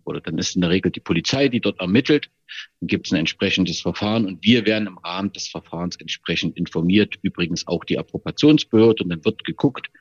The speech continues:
ist die Kollegin, der Kollege noch zuverlässig? Und genauso wäre das hier in dem Fall. Das ist richtig, wie Sie das sagen, dass zunächst derjenige, der von dieser Diffamierung oder Beleidigung oder diejenige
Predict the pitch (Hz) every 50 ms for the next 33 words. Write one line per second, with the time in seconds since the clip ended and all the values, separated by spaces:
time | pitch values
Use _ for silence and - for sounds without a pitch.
0 | _ _ _ - - - 101 95 - 110 92 90 101 104 - 104 90 - 85 -
1 | - - 80 80 85 - - - 160 - - - - 160 - - 147 - - -
2 | - - - - - _ _ - - - - - - - - _ - 98 95 107
3 | 131 151 160 143 127 123 110 110 - - - 101 107 143 165 175 165 165 165 165
4 | - - - 156 151 160 170 170 - - - - - - - - 120 123 - -
5 | - - - - 117 104 - 101 87 90 85 - - 87 80 82 117 - 156 139
6 | - 113 - - - 104 95 98 110 123 123 - - - 107 123 139 147 147 147
7 | 147 143 - 131 113 - 113 - - 107 101 - 110 104 107 - - 110 - -
8 | 101 90 92 98 107 127 123 117 110 95 90 - - - 87 82 87 95 110 -
9 | - - 127 117 - 90 - - - - 110 120 131 127 127 120 - 120 120